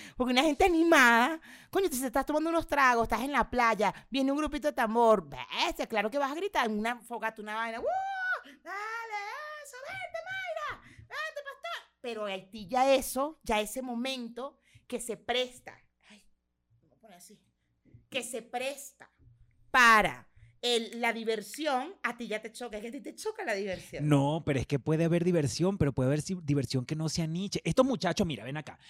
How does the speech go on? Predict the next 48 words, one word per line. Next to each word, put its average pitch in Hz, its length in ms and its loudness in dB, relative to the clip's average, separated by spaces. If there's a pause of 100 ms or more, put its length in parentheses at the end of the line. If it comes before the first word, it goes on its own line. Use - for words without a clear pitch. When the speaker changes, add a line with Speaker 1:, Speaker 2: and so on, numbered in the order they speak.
(220)
Speaker 2:
una 196 240 -2
caravana. 131 580 -4 (280)
Estos 175 260 -4
muchachos 220 400 -4
se 214 80 -6
pueden 190 300 0
haber 196 180 2
estado 202 260 -4
divirtiendo 208 600 -6
sin 220 180 -8
ser 208 200 -6
niches. 233 560 -12 (1200)
Speaker 1:
¿Cómo 302 320 -8
es 330 120 -12
pa-, - 240 -14
yo 294 160 -6
quiero 339 160 -4
que - 60 -8
tú 277 100 -8
me 277 60 -4
expliques 233 360 -6
cómo 262 240 -12
se 240 140 -10
divierte 196 400 -4
una 220 120 -10
gente 220 220 -12
sin 180 220 -10
ser 170 240 -8
niche. 143 360 -12 (160)
Explícame. 156 460 -6
Speaker 2:
Mira, 156 240 2
esos 151 220 4
muchachos 196 340 -2
pudieron 156 400 -2
haber 151 220 -4
ido 160 260 -4 (120)
en 160 140 -8
su, 123 520 -10
en 135 100 -12
sus 127 160 -12
camionetas, 123 560 -8
todos 120 160 -6
tenían 139 180 -6
Speaker 1:
Ajá. 110 40 -12
Speaker 2:
como 123 140 -8
unas 131 120 -8
camionetas. 117 400 -8
Speaker 1:
Ajá. 156 240 -10